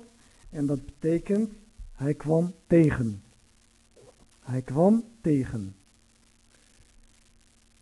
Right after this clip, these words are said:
En de vijfde, vijfde werkwoord.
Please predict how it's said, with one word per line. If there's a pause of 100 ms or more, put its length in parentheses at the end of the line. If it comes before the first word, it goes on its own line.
(1500)
En
de (280)
vijfde, (260)
vijfde
werkwoord.